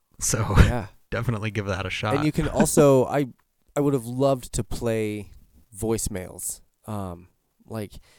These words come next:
Speaker 2: instead of our dumb voices reading your comments, it would have been really cool
Speaker 1: Hey, speak for
Speaker 2: if
Speaker 1: yourself.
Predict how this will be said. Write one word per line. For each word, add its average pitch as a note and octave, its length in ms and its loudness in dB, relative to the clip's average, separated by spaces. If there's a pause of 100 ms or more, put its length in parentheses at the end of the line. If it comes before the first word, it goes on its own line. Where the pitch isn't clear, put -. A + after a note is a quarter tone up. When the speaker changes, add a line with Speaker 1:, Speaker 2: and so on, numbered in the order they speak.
(120)
Speaker 2:
instead C#3+ 260 0
of B2 240 -2 (400)
our B2 180 0
dumb A#2 240 -2
voices G#2 480 -4
reading G#2+ 320 -2
your G2+ 220 -4
comments, F#2 640 -6
it F#2+ 60 -8
would G#2 100 -2
have G#2 80 -4
been G#2 300 -10
really C3+ 300 2
cool G#2+ 540 -4 (320)
Speaker 1:
Hey, F#3 120 -6
speak - 260 -4
for F3 120 -2
Speaker 2:
if C#3+ 140 2
Speaker 1:
yourself. D#3 840 6